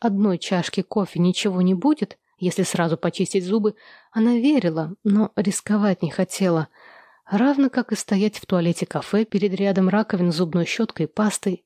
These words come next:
А вдруг кто зайдёт? Подумают ещё, что она бездомная или сумасшедшая. «Сколько?» внезапно воскликнула Яна на всё кафе,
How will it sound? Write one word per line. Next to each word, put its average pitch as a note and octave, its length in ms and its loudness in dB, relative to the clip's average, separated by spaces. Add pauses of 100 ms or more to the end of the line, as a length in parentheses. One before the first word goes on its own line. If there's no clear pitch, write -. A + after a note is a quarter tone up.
А D#3+ 120 -2
вдруг F#3 260 -2
кто - 160 -2
зайдёт? G#3+ 600 -2 (200)
Подумают A3+ 480 0
ещё, G3 280 -2
что - 180 -4
она F3 220 0
бездомная G3+ 720 0
или E3+ 240 0 (180)
сумасшедшая. A3 960 0 (360)
«Сколько?» - 680 -2 (720)
внезапно G3 680 0
воскликнула F3 560 -2
Яна G3 320 2
на F3+ 140 2
всё - 220 -4
кафе, C4 420 -2